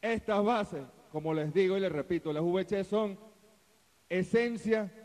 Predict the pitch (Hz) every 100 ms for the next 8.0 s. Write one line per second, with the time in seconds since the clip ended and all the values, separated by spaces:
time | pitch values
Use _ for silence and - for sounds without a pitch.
0 | - 180 170 180 170 196 202 190 180 165
1 | 175 175 160 165 165 151 135 120 139 127
2 | 101 - - _ _ - 208 190 190 208
3 | 196 208 202 202 196 208 208 196 175 208
4 | 214 185 - - - _ _ _ 208 220
5 | 196 214 190 208 196 214 233 220 208 208
6 | 190 185 180 196 190 196 190 190 175 208
7 | 208 196 185 170 180 170 175 147 143 139